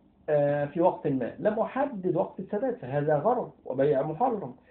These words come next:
ففي بيع، في، في، في، في خدمة سلفني شكرا، أنا قد اشتريت الدقائق والمال في ذمتي، متى سأسدد؟ ستقولون: "الس-، السداد سيكون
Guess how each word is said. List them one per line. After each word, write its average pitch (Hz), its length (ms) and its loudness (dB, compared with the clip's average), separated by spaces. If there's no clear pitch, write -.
ففي 135 340 -2
بيع، 247 440 2
في، 151 140 -2
في، 135 240 -4
في، 143 400 -6
في 139 200 -10
خدمة 240 360 0
سلفني 160 400 -2
شكرا، 190 400 -2
أنا 175 220 2
قد 156 360 0
اشتريت 202 480 2
الدقائق 156 480 0
والمال 180 360 4
في 185 180 -2
ذمتي، 151 460 -2
متى 185 300 -2
سأسدد؟ 165 560 0
ستقولون: 151 840 0
"الس-، 139 500 -6
السداد 160 600 0
سيكون 190 760 2